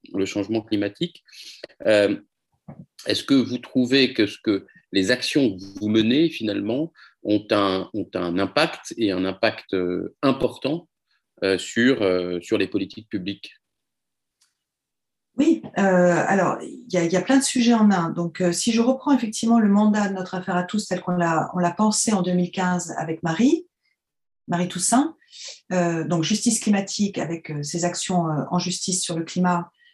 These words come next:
Speaker 2: euh, justice environnementale avec, euh, crime d'écocide et droit de la nature comme étant de nouveaux outils du droit.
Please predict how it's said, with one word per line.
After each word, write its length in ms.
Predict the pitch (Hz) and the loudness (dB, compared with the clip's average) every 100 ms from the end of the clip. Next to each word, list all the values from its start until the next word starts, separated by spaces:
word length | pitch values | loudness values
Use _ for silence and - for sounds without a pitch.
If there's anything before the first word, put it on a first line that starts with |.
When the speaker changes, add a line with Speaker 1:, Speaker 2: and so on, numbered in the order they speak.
| _ - | _ -10
Speaker 2:
euh, 720 | 160 151 151 151 156 151 - - | -6 -2 -2 -2 -4 -6 -6 -6
justice 460 | 147 208 - 208 214 | 0 0 0 0 0
environnementale 840 | 190 190 190 190 185 202 190 180 170 | 0 0 0 0 -2 0 2 2 -2
avec, 420 | 170 180 175 - | 0 0 0 -4
euh, 200 | 156 156 | -8 -6
crime 240 | - 196 | -2 0
d'écocide 560 | 185 185 190 - 202 175 | 0 0 -2 -2 -2 0
et 60 | 165 | 0
droit 180 | 165 | 0
de 60 | 180 | 0
la 60 | 175 | 0
nature 260 | 175 185 | -2 -4
comme 180 | 180 165 | -2 -2
étant 380 | 160 180 175 - _ - _ | -2 -2 -2 -6 _ -20 _
de 100 | 175 | 0
nouveaux 340 | 185 196 202 185 | 2 2 2 0
outils 220 | 180 165 | -4 -8
du 100 | 160 | -4
droit. 420 | 175 208 285 - | -2 2 2 -2